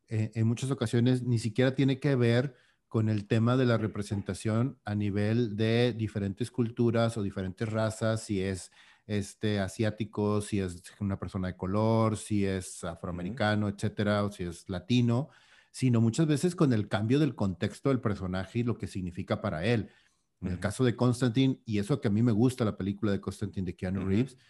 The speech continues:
Speaker 1: este, lo que hicieron fue, pues, agringarlo completamente, que eso
Speaker 2: Claro.
Speaker 1: también es algo que hacen, ah, de una manera también súper arbitraria a ellos.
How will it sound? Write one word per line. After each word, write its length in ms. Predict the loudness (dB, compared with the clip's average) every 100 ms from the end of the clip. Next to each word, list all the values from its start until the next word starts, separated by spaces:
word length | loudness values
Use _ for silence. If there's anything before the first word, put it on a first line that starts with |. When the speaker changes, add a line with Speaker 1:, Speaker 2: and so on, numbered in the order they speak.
| _ _ _
Speaker 1:
este, 1000 | -4 -2 -2 -6 -4 -2 0 0 -2 -4 -8 _ _ _
lo 200 | 2 2
que 100 | 2
hicieron 540 | 0 2 2 2 2 0
fue, 580 | 2 4 4 2 -2 _ _ _
pues, 240 | -12 -12 _ _ _ _
agringarlo 840 | 0 0 2 0 0 2 2 2 0
completamente, 680 | 0 0 0 2 2 0
que 80 | 0
eso 100 | 0
Speaker 2:
Claro. 20 |
Speaker 1:
también 220 | 2 2 2
es 120 | 2
algo 300 | 4 4 2
que 120 | 0
hacen, 640 | 0 -2 0 0 0 -4 -14 _
ah, 420 | -8 -4 0 0 0
de 60 |
una 120 | 0
manera 800 | 2 2 2 2 4 4 4 0 -8 _ _
también 320 | -2 2 2 2
súper 320 | 2 4 6
arbitraria 720 | 6 4 2 4 6 6 6
a 80 | 6
ellos. 480 | 6 6 4 2 -2